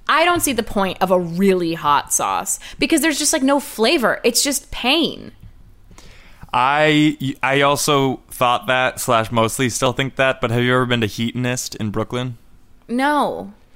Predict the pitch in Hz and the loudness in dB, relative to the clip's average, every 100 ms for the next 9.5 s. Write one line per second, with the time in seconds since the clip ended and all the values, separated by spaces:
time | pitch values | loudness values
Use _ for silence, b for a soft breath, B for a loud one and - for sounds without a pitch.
0 | b b b b - 139 - - 139 135 | b b b b -4 -4 -2 -2 2 4
1 | 123 120 117 - 104 131 - 139 127 - | 4 4 2 -2 -2 0 2 0 2 0
2 | 135 143 127 135 139 - 120 - - - | -2 -2 0 0 0 0 0 -2 -10 -16
3 | B B B B B - - - - - | B B B B B -18 -20 -20 -18 -8
4 | 135 135 113 135 131 - 127 - - 117 | -2 0 0 0 0 2 0 0 -2 2
5 | 104 101 95 b b b b b - 113 | 4 2 -2 b b b b b -2 2
6 | 104 - 117 113 123 120 120 101 - 123 | 2 2 0 2 2 2 0 -2 0 2
7 | 120 113 117 110 110 107 - - - - | 2 2 2 2 2 -2 -4 -8 -14 -12
8 | - 117 - 117 110 104 98 98 98 101 | -6 -2 2 2 2 2 2 2 2 2
9 | 95 92 92 92 | 2 0 -4 -8